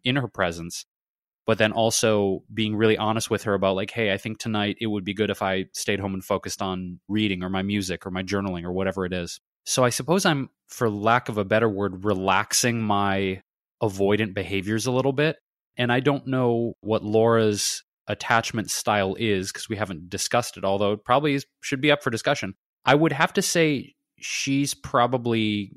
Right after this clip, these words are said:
got more anxious tendencies from what I understand. So I'm mindful of the interactivity between my avoidant baseline and what I perceive as her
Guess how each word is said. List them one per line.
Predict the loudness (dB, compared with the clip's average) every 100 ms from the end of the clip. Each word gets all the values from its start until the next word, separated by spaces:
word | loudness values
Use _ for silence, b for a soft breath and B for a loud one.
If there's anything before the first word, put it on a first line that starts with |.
| -8
got | 2 4 4 0 _ _
more | -6 0 0 0
anxious | -4 -2 -2 -2
tendencies | 0 -2 -2 -2 -2 -2
from | -2 -2
what | 0
I | 0
understand. | -2 -4 -2 -2 -2 -6 _ _ _ _ -8
So | -2 0
I'm | 0 2
mindful | 2 2 2 0
of | 0
the | -2
interactivity | -2 0 2 0 -2 0 0 0
between | -4 -4 -2
my | 0 2 2 0 -4 _ _ _
avoidant | -6 2 6 6 4 -2
baseline | -2 -2 -4 -2 -2 -4
and | -8 -6
what | -2 0
I | 0
perceive | -2 -6 -4 -2
as | -2
her | -4